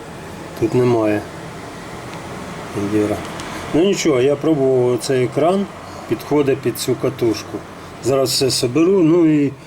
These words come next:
Тут треба підготовити, е, плату. Все, тепер катушка на місці, ось вона. Стоїть, все запаяно, я прочистив.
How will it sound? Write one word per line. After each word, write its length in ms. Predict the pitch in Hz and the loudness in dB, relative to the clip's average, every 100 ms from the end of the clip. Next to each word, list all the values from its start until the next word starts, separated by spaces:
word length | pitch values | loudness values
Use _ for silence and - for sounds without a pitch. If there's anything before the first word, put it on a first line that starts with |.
| - - - 127 139 127 - | -18 -14 -12 -8 -10 -10 0
Тут 380 | 143 135 - - | 0 0 -8 -8
треба 300 | - 131 127 | -2 0 0
підготовити, 1160 | 123 120 131 127 139 127 120 117 - - 120 117 | -2 0 0 2 2 4 2 0 -4 0 2 4
е, 40 | |
плату. 500 | 113 123 120 107 110 98 - - - - - - - - | 2 2 2 2 -2 -6 -10 -16 -16 -16 -16 -16 -12 -6
Все, 500 | - - 147 139 131 - - - - | -2 2 4 4 2 -4 -14 -14 -10
тепер 340 | - 139 156 135 - - - | -4 0 2 0 -2 -14 -4
катушка 500 | 131 131 139 - 131 | -4 0 0 0 2
на 140 | 120 | 2
місці, 520 | 120 135 170 165 - 156 | 4 4 4 0 0 4
ось 280 | 147 143 - | 4 2 2
вона. 280 | 143 147 147 - - - - - - - - - | 2 2 -2 -12 -18 -18 -18 -18 -16 -16 -16 -8
Стоїть, 500 | - - 131 139 127 | -6 2 4 4 2
все 280 | - 156 135 | 2 2 2
запаяно, 680 | 120 - 165 170 156 151 | 0 0 2 4 4 4
я 180 | 135 123 | 2 0
прочистив. 760 | - 110 - 160 160 - 156 | -2 -6 -2 2 2 2 0